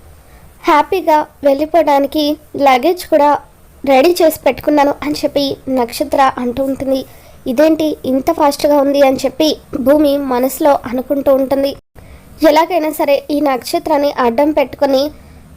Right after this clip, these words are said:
గగన్ గారు ఇక్కడ నుండి వెళ్ళిపోయేలాగా చేయాలి అని చెప్పి భూమి అనుకుంటుంది.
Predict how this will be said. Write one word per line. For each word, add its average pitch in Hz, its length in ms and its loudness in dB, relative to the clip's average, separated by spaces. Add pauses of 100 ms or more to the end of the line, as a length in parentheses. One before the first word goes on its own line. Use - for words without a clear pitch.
(560)
గగన్ 285 420 2
గారు 294 280 2 (180)
ఇక్కడ 277 220 0
నుండి 269 420 -2 (100)
వెళ్ళిపోయేలాగా 277 720 2
చేయాలి 285 520 0 (120)
అని 302 220 2
చెప్పి 294 360 -2 (460)
భూమి 311 340 4
అనుకుంటుంది. 302 600 2